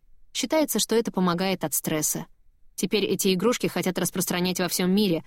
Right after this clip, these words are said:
Они наняли агентство "Сидни Смит". Вы знаете "Сидни Смит"? Я киваю. Не то чтобы я знала агентство "Сидни Смит", просто слышала, что они наши конкуренты. А теперь нас тоже пригласили поучаствовать. Я получил задание ознакомиться с продукцией.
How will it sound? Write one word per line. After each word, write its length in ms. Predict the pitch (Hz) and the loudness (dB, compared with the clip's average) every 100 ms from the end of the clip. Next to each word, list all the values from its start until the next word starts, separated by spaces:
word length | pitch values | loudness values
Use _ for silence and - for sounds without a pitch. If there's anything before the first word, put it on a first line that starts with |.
| - - _ | -12 -20 _
Они 240 | - 247 262 | -2 2 4
наняли 340 | 240 220 202 | 4 4 2
агентство 540 | 196 190 240 254 - 165 | 2 2 2 0 0 0
"Сидни 320 | 202 190 196 | 2 2 2
Смит". 400 | - 170 143 - - - - | 2 0 -2 -10 -20 -20 -4
Вы 120 | 185 | 0
знаете 360 | 185 294 311 175 | 2 2 0 0
"Сидни 300 | 175 170 160 | 0 0 0
Смит"? 360 | - 160 - - - _ - _ - | 0 -2 -4 -14 -20 _ -20 _ -8
Я 140 | 208 214 | -2 -2
киваю. 480 | 226 180 156 160 - - - - | 0 0 0 -2 -8 -20 -20 -6
Не 120 | 226 233 | -2 0
то 100 | 339 | 2
чтобы 240 | 302 202 | 2 2
я 120 | 196 | 4
знала 340 | 196 202 180 160 | 4 4 4 2
агентство 420 | 160 156 - 160 | 0 -2 -2 -2
"Сидни 320 | - 160 165 | 0 2 2
Смит", 360 | - 160 151 - - - - | 2 0 -2 -10 -20 -20 -4
просто 280 | 311 - - | -4 -2 0
слышала, 400 | 330 370 202 165 | 2 2 0 0
что 180 | - | 0
они 220 | 175 208 247 | 2 4 4
наши 280 | 175 - | 2 0
конкуренты. 720 | 190 185 180 180 156 151 156 - - - - - - - - - - | 0 0 2 0 0 -2 -8 -10 -20 -20 -20 -20 -20 -20 -20 -20 -8
А 80 | 185 | -4
теперь 300 | - 285 330 | -2 0 2
нас 160 | 220 - | 2 2
тоже 240 | 165 170 | 0 0
пригласили 480 | 180 170 170 175 170 | 0 0 0 0 0
поучаствовать. 840 | 170 165 - 160 - 165 160 - - - - 240 | 2 0 0 -2 -2 -4 -4 -6 -12 -20 -6 -4
Я 120 | 240 | 0
получил 340 | 247 233 240 | 2 2 2
задание 460 | 208 208 240 220 165 | 2 2 2 2 2
ознакомиться 520 | 175 165 208 196 - | 0 0 0 0 0
с 60 | - | -2
продукцией. 720 | 196 208 185 - - - | 0 0 -2 -4 -4 -6